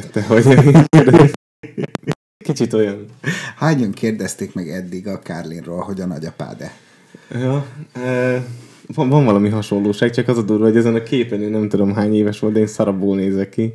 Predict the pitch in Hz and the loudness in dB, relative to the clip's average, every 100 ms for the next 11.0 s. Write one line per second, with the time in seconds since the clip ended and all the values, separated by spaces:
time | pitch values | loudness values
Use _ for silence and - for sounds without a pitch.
0 | - - 127 117 110 110 117 123 117 113 | -12 -2 0 2 0 -2 -2 -4 -4 -4
1 | 117 120 135 127 - 139 135 151 135 - | -6 -6 -4 -4 -4 -4 -2 0 0 2
2 | 127 120 117 - 117 110 104 98 98 98 | 0 0 -4 -2 4 4 2 -4 -8 -10
3 | 101 104 101 95 98 101 98 98 - - | -10 -8 -8 -8 -6 -4 -6 -8 -12 -12
4 | 98 104 107 - - 110 104 95 95 101 | -10 -10 -10 -14 -14 -10 -8 -10 -12 -12
5 | 101 _ _ _ _ - 120 110 107 101 | -14 _ _ _ _ -8 -6 -4 -4 -4
6 | 101 104 101 107 110 _ _ _ _ _ | -6 -8 -8 -10 -14 _ _ _ _ _
7 | _ _ _ _ _ _ _ _ 143 165 | _ _ _ _ _ _ _ _ -2 4
8 | 170 170 113 110 92 95 - - 110 113 | 6 4 2 -4 -6 -14 -18 -18 -20 -18
9 | 113 - 104 90 113 - 80 78 67 - | -16 -14 -14 -14 -16 -16 -20 -20 -20 -20
10 | 156 - 135 131 147 139 117 107 110 113 | -20 -12 -4 2 2 2 2 0 -2 -6